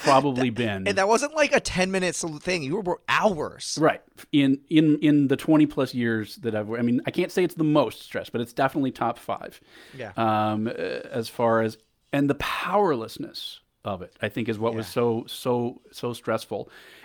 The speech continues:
Speaker 1: And you hit the, you hit the metaphor a couple of times, because the producer, uh, for the show, she just nailed it on this. And it, it's exactly that. You,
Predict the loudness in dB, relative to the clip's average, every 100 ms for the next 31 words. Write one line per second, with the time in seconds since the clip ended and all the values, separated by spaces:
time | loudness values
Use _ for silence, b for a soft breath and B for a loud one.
0 | 2 4 4 2 -4 2 4 6 6 4
1 | 2 2 4 2 2 0 -2 -2 -2 -4
2 | -4 -10 -6 -6 -6 -6 -6 -6 -8 -8
3 | -8 -4 0 0 0 -4 -4 -6 -10 -8
4 | -10 -8 -4 -4 -6 -8 -8 -10 -8 -4
5 | -4 -4 -6 -8 -8 -10 -10 -8 -8 -4
6 | -4 -4 0 0 0 0 -2 0 0